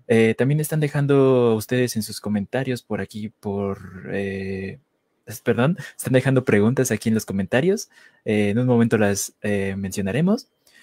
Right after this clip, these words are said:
Eh, también, de-, eh, Francisco Quesada manda saludo, dice, "Saludos, tocayo, y gracias por los comentarios". Y, eh, las preguntas, en un momento más las contestamos, bueno, las preguntamos.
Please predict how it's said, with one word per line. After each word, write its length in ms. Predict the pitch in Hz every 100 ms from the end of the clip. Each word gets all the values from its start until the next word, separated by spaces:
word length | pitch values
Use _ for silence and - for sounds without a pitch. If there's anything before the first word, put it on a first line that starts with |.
| - _ _ _ -
Eh, 440 | 190 208 214 214 214 _
también, 1080 | - 120 123 131 135 131 131 123 117 107 101 -
de-, 300 | - 113 -
eh, 340 | 123 135 131
Francisco 480 | 131 120 147 - 147
Quesada 580 | - 104 143 156 147 143
manda 360 | 135 131 123 120
saludo, 500 | - 101 139 160 147
dice, 380 | - 110 98 - _
"Saludos, 400 | 117 156 160 147
tocayo, 340 | 127 156 165
y 60 | 143
gracias 280 | 127 131
por 140 | - 110
los 100 | 110
comentarios". 640 | 98 95 135 139 127 - _ _ _ _ - _ _
Y, 340 | - 180 185 - _ _ _ _ - -
eh, 380 | 131 123 120 117
las 160 | 113
preguntas, 640 | 113 113 180 185 185 - _
en 340 | 120 110 107 117
un 80 |
momento 360 | 120 110 110 107
más 200 | 107 104
las 180 | 101 -
contestamos, 800 | - 101 98 - 175 185 190 - _ _
bueno, 200 | - 110
las 120 | 92 -
preguntamos. 540 | 95 95 147 165 -